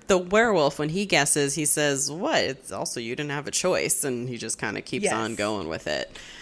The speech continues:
Speaker 1: Um,
Speaker 2: Werewolves are great.
Speaker 1: Yep.
Speaker 2: Um,
Speaker 1: <laughs>
Speaker 2: so I, I do like that, like,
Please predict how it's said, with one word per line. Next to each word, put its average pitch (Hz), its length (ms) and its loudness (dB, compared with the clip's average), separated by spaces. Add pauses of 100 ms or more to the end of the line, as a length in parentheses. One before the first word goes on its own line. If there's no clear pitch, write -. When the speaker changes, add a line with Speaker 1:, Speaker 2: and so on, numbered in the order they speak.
(200)
Speaker 1:
Um, 50 540 -8 (1200)
Speaker 2:
Werewolves 190 300 -12
are - 40 -16
great. - 200 -20 (300)
Speaker 1:
Yep. 139 180 0
Speaker 2:
Um, 202 260 0
Speaker 1:
<laughs> - 1800 2
Speaker 2:
so 226 360 -6
I, 233 220 0
I 262 40 2
do 247 180 0
like 233 180 2
that, 208 200 0
like, 190 200 -2